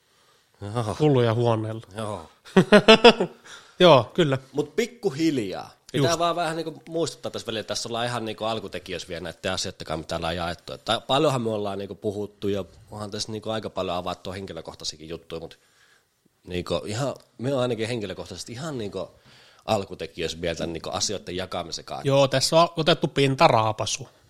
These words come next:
Speaker 1: Niin.
Speaker 2: Pintaraapasu ja tota, kyllä me niinku, kyllä me mennään vielä hyvin syvälle.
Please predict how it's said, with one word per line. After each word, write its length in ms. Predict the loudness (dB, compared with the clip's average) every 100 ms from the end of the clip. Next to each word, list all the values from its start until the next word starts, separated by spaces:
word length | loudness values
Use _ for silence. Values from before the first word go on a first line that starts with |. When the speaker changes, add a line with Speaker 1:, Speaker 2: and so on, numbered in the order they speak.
| _ _ -2
Speaker 1:
Niin. 380 | 2 2 2
Speaker 2:
Pintaraapasu 920 | 0 2 4 6 8 8 6 2 2 0
ja 220 | 2 0
tota, 400 | -4 -4 -2 -2 -6 _ _ _ -16 -2
kyllä 160 | 4
me 80 | 6
niinku, 520 | 8 8 6 6 _ _ -20 -20 -20 -20 _ _ _ _ _ _ _ _ _ _ _ _ -2
kyllä 180 | 2
me 80 | 6
mennään 320 | 8 8 8
vielä 160 | 8 4 2 _ _ _ 0
hyvin 240 | 8 10 10
syvälle. 580 | 6 4 2 0 -8